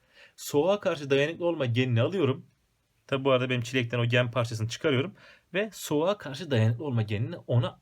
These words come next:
aktarıyorum. Bak bir canlıdan diğer canlıya aktardım. Adı üstünde gen aktarımı. E, o zaman bu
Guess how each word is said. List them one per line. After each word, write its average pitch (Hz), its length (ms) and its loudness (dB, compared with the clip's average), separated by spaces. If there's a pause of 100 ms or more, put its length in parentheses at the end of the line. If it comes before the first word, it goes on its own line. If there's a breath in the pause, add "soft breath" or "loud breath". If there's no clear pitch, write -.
aktarıyorum. 113 680 2
Bak 82 200 -8
bir 113 140 4
canlıdan 98 640 -2 (400 loud breath)
diğer 127 280 2
canlıya 113 360 0
aktardım. 104 520 -2
Adı 131 140 2
üstünde 98 280 -4
gen 123 180 2
aktarımı. 113 560 -2 (320 loud breath)
E, - 20 -8
o 151 60 -2
zaman 180 280 -2
bu 180 80 -4